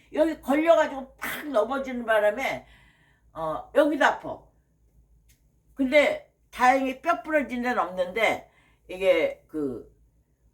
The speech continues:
나-, 나이 자체가 이게 뼈가 약해지는 나이기 때문에, 어, 충격이 좀 큰 거라고 그러더라고요. 뼈들이. 그래서 등도 아프고 목도 아프고, 어,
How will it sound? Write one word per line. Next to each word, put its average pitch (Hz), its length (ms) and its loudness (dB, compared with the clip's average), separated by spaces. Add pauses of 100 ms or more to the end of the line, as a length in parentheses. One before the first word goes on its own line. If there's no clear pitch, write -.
(180)
나-, - 280 -2 (100)
나이 269 380 6
자체가 226 480 -6
이게 185 260 -6
뼈가 311 320 0
약해지는 220 680 -2
나이기 160 340 -6
때문에, 170 520 -6 (440)
어, 151 260 -2
충격이 330 500 -2
좀 196 200 -6
큰 330 180 -8
거라고 170 320 0
그러더라고요. - 540 -20 (1400)
뼈들이. 170 580 -4 (360)
그래서 320 400 0
등도 294 320 -2
아프고 226 560 -2
목도 247 340 -4
아프고, 190 520 -8
어, - 340 0